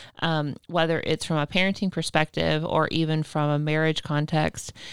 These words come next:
is I'll use two terms called what, what is it for us to care for and what's a concern, that you then have to kinda live out principle number two, which is that grace, kinda saying that, you know, God never calls you to a task without giving you what you need, and that knowing that he's there.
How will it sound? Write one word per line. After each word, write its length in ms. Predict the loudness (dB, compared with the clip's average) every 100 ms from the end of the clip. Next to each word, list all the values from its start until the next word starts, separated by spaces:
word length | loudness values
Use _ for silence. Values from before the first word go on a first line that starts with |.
| -12
is 160 | -6 0
I'll 120 | 2
use 280 | 2 -2 0
two 160 | 2 2
terms 380 | 2 0 0
called 380 | -2 0 2 2
what, 320 | -2 0 0 0
what 260 | -2 2 2
is 140 | 0
it 140 | -4
for 160 | -2 0
us 160 | 0 -2
to 100 | -4
care 300 | 0 0 0
for 500 | 0 0 0 0 -2
and 140 | 0 0
what's 240 | 0 -2
a 40 | -2
concern, 760 | 2 0 2 0 2 2 0 -2 -10 -4
that 120 | -2
you 120 | 0
then 200 | 2 2
have 140 | 2 -2
to 100 | -4
kinda 200 | 0 0
live 200 | 0 0
out 260 | 2 2 0
principle 420 | -2 -2 0 0
number 300 | 0 0 -2
two, 300 | 0 2 2
which 180 | 0 -2
is 120 | 0
that 180 | -2 0
grace, 520 | 0 2 0 -2 -6 -12 -18 -16
kinda 220 | -2 0 0
saying 260 | 2 2
that, 220 | 2 0 0
you 80 | 0
know, 100 | 2
God 240 | 2 2
never 160 | 2 -4
calls 320 | 0 2 2
you 80 | 0
to 120 | 0
a 60 | 0
task 300 | 2 0 0
without 240 | 0 0
giving 240 | 2 2 2
you 160 | 2
what 160 | 0 0
you 100 | 0
need, 380 | 2 2 2 2
and 160 | 2
that 80 | 2
knowing 280 | 2 2 0
that 100 | 0
he's 240 | 0 0
there. 400 | 0 0 2 0